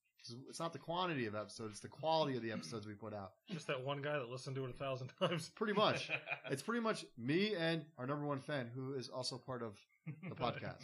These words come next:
Speaker 3: <laughs> Thank you,
Speaker 1: So,
Speaker 3: thank you.
Speaker 1: he's the only one I know for a fact has listened to the podcast and might be up to date on what happened in the last episode. But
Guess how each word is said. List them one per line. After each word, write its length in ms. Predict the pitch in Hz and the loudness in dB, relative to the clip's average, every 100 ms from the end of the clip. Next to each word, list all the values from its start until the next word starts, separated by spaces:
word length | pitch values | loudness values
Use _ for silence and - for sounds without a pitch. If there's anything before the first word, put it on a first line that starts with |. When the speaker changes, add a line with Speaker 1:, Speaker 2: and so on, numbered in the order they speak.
| - | -2
Speaker 3:
<laughs> 80 | 208 - - - - _ _ 156 - | -2 -2 -4 -12 -12 _ _ -12 -8
Thank 180 | 139 120 | -6 -4
you, 80 | 101 92 | -6 -4
Speaker 1:
So, 80 | |
Speaker 3:
thank 140 | 107 98 | -2 -4
you. 40 | 87 85 - _ | -6 -12 -14 _
Speaker 1:
he's 180 | 147 151 | -4 2
the 80 | 170 | 4
only 160 | 185 | 4
one 100 | 185 | 4
I 80 | 170 | 4
know 200 | 165 170 | 4 2
for 160 | 170 143 | 2 0
a 20 | |
fact 300 | 151 135 127 | 2 2 0
has 160 | 117 | -2
listened 240 | 123 120 117 | -2 -2 -4
to 60 | |
the 80 | 113 | -6
podcast 600 | 107 113 104 104 95 92 - _ _ _ _ - | -2 -2 -2 -4 -6 -8 -16 _ _ _ _ -10
and 260 | 107 101 101 107 | -6 -6 -8 -8
might 200 | 110 110 | -6 -6
be 100 | 113 | -6
up 100 | 101 | -8
to 60 | 104 | -6
date 140 | 101 | -4
on 80 | 95 | -4
what 120 | 95 | -4
happened 220 | 95 95 98 | -6 -8 -10
in 40 | |
the 60 | 92 | -10
last 200 | 90 98 | -10 -10
episode. 380 | 92 - 87 90 _ _ _ _ _ _ _ _ _ - - | -12 -14 -16 -18 _ _ _ _ _ _ _ _ _ -10 -6
But 240 | 95 90 | -6 -8